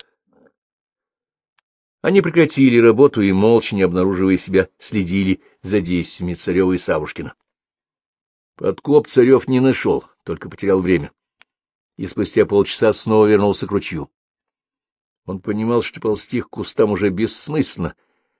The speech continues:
но всё ещё надеялся. Не там, так в другом месте удастся подкараулить и схватить языка. Ещё не было случая, чтобы Царёв не выполнил задание, о суеверной примете забыл.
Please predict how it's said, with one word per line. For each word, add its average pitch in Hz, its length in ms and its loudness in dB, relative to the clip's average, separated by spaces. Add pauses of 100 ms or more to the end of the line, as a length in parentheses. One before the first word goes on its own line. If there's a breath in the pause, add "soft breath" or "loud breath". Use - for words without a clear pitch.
(200)
но - 140 -12
всё - 220 -4
ещё 95 220 -4
надеялся. 78 540 -6 (480)
Не 92 220 -6
там, 107 320 0
так 98 160 -2
в 87 120 -6
другом 107 400 0
месте 110 380 -2
удастся 92 460 0
подкараулить 98 720 -2 (320)
и - 100 -12
схватить 92 440 -8
языка. 82 380 -8 (1200)
Ещё - 260 -10
не 101 180 0
было 101 280 4
случая, 107 520 -4
чтобы 95 220 -8
Царёв 104 340 2
не 101 160 0
выполнил 92 420 2
задание, 85 480 0 (680)
о - 80 -14
суеверной 90 520 -2
примете 80 380 -8
забыл. 71 360 -8